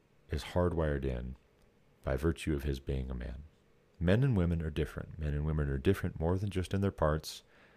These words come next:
more than just physically. Men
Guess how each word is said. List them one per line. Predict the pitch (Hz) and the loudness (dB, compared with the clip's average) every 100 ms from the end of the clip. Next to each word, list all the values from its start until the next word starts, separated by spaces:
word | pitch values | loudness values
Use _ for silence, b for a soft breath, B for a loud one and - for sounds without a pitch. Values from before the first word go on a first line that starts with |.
| b - | b -6
more | 80 | -2
than | 80 90 | 0 0
just | 82 85 78 - - - - | 2 2 0 -8 -16 -20 -20
physically. | - - 92 76 82 76 73 92 - b b b _ _ - | -16 -4 -2 -2 -2 -2 -2 -4 -10 b b b _ _ -6
Men | 78 82 90 | -2 0 0